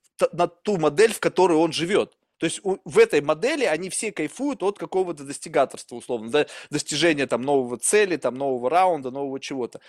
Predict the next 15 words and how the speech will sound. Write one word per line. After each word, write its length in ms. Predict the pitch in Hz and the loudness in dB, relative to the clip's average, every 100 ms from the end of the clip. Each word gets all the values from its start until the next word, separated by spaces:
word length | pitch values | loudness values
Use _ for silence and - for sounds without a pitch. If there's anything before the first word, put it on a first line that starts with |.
| - - - | -20 -16 0
Но 140 | 180 | 2
насколько 560 | 175 - 247 233 202 160 | 2 2 2 2 4 0
эгоистически 1000 | 151 170 170 - 226 - 156 - 139 107 _ _ | 2 0 -2 -6 -8 -6 -6 -6 -6 -8 _ _
это 240 | 156 165 175 | -4 -2 0
соотносится 760 | - 165 165 196 185 156 156 | 2 2 0 -2 -2 -2 -4
с 120 | - 156 | -4 -2
его 200 | 175 160 | -2 0
персональными 720 | 147 - 156 214 302 240 175 | -2 -4 0 0 0 -4 -4
желаниями, 680 | 135 156 143 113 98 92 - _ - | -2 0 0 0 -10 -16 -20 _ -12
вот 120 | - | -2
как 140 | 151 135 | 0 2
бы 80 | 127 | 0
мои 320 | 139 175 190 | 0 0 0
личные 500 | 160 180 - 139 120 | -4 -4 -6 -6 -8
желания. 460 | 117 139 123 92 | -4 0 -2 -4